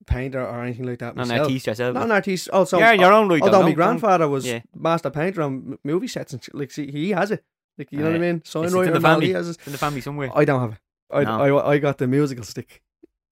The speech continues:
Speaker 1: I don't know where that came from. Someone. Maybe my dad, of course, came
Speaker 2: Yeah.
Speaker 1: from them. Yeah.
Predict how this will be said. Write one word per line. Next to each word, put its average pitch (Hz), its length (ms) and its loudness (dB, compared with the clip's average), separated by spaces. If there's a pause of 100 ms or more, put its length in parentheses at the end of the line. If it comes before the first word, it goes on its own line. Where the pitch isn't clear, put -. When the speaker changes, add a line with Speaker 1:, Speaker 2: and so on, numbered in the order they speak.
Speaker 1:
I 139 40 -6
don't 127 120 -2
know 131 60 2
where 123 80 2
that 120 120 -2
came 110 160 -4
from. 104 220 -8
Someone. 131 240 -10 (220)
Maybe 247 140 -4
my 415 180 -2
dad, - 200 -4
of - 40 -12
course, - 260 -10
came 226 160 -8
Speaker 2:
Yeah. - 80 -8
Speaker 1:
from - 20 -4
them. 190 240 -6
Yeah. 214 140 -8